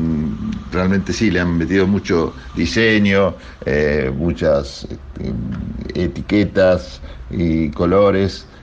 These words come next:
que no son típicos de las Crocs, ¿no? Como, como la conocemos. Bueno, la idea es que se pueda combinar cual-, con cualquier ropa. Esta estrategia parece rendir sus frutos, segu-, según nos informan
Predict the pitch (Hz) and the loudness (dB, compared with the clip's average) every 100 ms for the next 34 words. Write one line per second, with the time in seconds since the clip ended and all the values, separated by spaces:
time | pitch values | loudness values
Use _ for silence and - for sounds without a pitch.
0 | - - - - 85 80 85 95 73 92 | -20 -20 -18 -6 -2 0 0 -2 -2 0
1 | 80 80 78 78 76 - 110 101 - - | 0 -2 -2 -2 -4 -2 0 2 0 -6
2 | 82 107 107 80 80 73 65 76 73 73 | 0 0 0 -2 0 -2 -2 -2 -2 -2
3 | 78 76 - 82 73 71 - - - - | -2 -2 -2 -4 -4 -6 -8 -12 -4 2
4 | 135 117 117 - - - 110 107 113 120 | 4 4 0 -8 -14 -2 2 4 4 6
5 | 113 - 101 92 87 - 92 87 101 98 | 4 4 2 2 0 0 0 0 4 4
6 | 90 90 90 101 98 85 82 73 - 78 | 4 2 2 4 4 2 0 0 -6 -2
7 | 85 78 82 85 95 120 127 120 117 110 | -2 0 0 2 4 4 4 6 6 6
8 | 95 90 - 82 71 101 95 85 80 82 | 4 -2 -2 -2 0 0 0 0 0 -2
9 | - 76 - - - - 76 85 92 95 | -2 -6 -6 -14 -14 -8 0 2 2 2
10 | - 82 123 123 117 - 87 87 78 82 | 0 0 2 2 2 0 0 0 -2 -2
11 | 85 90 73 78 82 90 85 | 0 0 0 -2 0 0 0